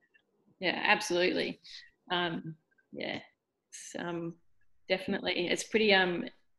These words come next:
interesting doing telehealth and doing, um, assessments and, um, looking for knee, um, movements or shoulder movements. But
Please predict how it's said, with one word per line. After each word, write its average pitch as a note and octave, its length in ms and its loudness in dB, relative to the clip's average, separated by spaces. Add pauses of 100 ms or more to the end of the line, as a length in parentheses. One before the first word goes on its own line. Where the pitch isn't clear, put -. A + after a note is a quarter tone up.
interesting G3 560 2
doing F#3 260 2
telehealth F#3+ 580 2
and F#3+ 180 0
doing, F#3 320 2
um, F3 240 0 (500)
assessments G#3 760 4
and, F#3 380 4
um, F3+ 380 4 (100)
looking G#3 280 0
for G3 100 0
knee, G3 460 4 (480)
um, F#3 440 0
movements G3+ 540 4
or E3+ 80 0
shoulder G3 320 4
movements. G3 680 0
But F#3 240 6